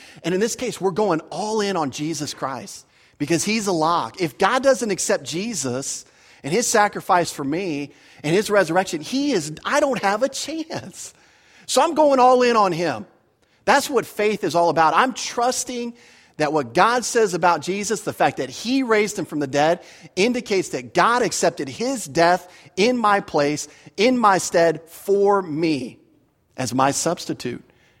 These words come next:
And I'm trusting that to go to heaven. I'm trusting in the one who died for me and rose again to get me to heaven. That's it.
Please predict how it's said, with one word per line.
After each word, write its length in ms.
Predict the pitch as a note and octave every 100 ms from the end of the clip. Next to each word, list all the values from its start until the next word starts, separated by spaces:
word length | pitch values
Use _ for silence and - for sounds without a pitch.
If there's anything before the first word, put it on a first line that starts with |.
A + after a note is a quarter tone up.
| _ _
And 120 | -
I'm 100 | -
trusting 540 | - - G#3 - - G#2+
that 300 | G#2+ A2+ - _ -
to 80 | B2+
go 160 | B2+
to 80 | C#3
heaven. 340 | B2+ F#3+ F#3+ - - -
I'm 160 | E3 G#3
trusting 580 | - - F#3+ - F#3+ F3+
in 80 |
the 80 | C3+
one 320 | A#2+ B2 C#3
who 140 | C3+ A#2
died 420 | - A#2+ C#3 C#3+
for 240 | - C#3
me 240 | C3+ C3+ C#3 - - -
and 140 | G#2+ A2
rose 240 | A#2+ A2+
again 300 | A#2 A#2+ A2
to 80 | G#2+
get 180 | A#2+ A2
me 80 |
to 80 | A2
heaven. 160 | G#2 A2
That's 300 | B2 C3+ C3
it. 280 | B2+ -